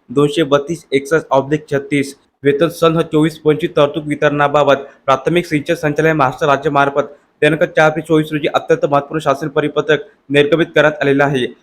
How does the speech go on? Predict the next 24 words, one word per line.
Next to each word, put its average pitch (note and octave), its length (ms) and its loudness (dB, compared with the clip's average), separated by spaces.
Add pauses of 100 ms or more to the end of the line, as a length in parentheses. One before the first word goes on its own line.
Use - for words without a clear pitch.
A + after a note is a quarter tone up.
(200)
खाजगी C#3+ 280 2
प्राथमिक D#3 420 0
शाळेतील D3+ 280 -2
शिक्षक D3 380 -8
आणि D3+ 180 0
शिक्षक - 400 -8
कर्मचाऱ्यांना C#3+ 640 0 (300)
वेतन D3 240 2
व F3 100 4
भत्ते C#3+ 300 0
अदा C#3+ 240 2
करण्यात D3 380 0
येते. C3+ 300 -2 (380)
सन E3+ 200 4
चोवीस E3 320 0
पंचवीस D#3 400 -4
या D3+ 100 4
आर्थिक C#3+ 280 -2
वर्षासाठी C#3+ 540 -2 (280)
सहाय्यक D3 380 4
अनुदान D3+ 380 0
वेतन D3 320 0
या D#3 140 4
बाबीखाली C#3+ 640 0